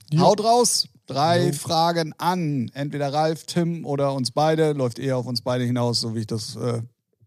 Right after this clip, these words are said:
Speaker 2: hier so nach und nach langsam mitkriege. Und, ähm, da würden wir uns natürlich über weitere Zuschriften eurerseits freuen.
Speaker 1: Ja, das ist richtig.
Speaker 2: Das ist, <laughs> das ist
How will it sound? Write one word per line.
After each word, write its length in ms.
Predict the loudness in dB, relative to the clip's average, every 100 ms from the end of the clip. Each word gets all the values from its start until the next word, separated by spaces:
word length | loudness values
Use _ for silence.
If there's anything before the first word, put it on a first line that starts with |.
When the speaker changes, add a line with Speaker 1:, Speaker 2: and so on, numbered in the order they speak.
| _ _ _
Speaker 2:
hier 220 | -8 -4 -2
so 140 | -2
nach 180 | -2 -4
und 100 | -4
nach 160 | -6
langsam 320 | -6 -8 -6 -8
mitkriege. 540 | -10 -8 -4 -4 -6 -10 _ -20 -20 _ -8
Und, 560 | -2 0 0 0 -2
ähm, 640 | -4 -2 -2 -4 -6 -8 -12 _ _ _ _ _ _ _ _ -20 _ _ _
da 380 | 4 6 6 4 -2 -14 -16 -16 -10
würden 480 | 2 6 6 4 -2
wir 140 | -2 -4
uns 200 | -4 -4
natürlich 420 | -4 -2 -2 -2
über 240 | -2 0
weitere 340 | 0 0 -2 -2
Zuschriften 680 | -4 -6 -6 -6 -10 -10 -8
eurerseits 580 | -4 -4 -4 -6 -6
freuen. 460 | -4 -2 -2 -4 -12 _
Speaker 1:
Ja, 280 | 0 0 0 -4 _ _ _ _ -20 -20 -20 -20 _ _
das 260 | -4 -4 -2
ist 260 | -4 -4 -6
richtig. 400 | -8 -10 -20 -8
Speaker 2:
Das 260 | -2 0 0
ist, 180 | 0 2 0 0 -4 -8 -14
<laughs> 500 | -16 -18 -14 -14 -10
das 260 | -10 -8
ist 380 | -8 -8 -12 -14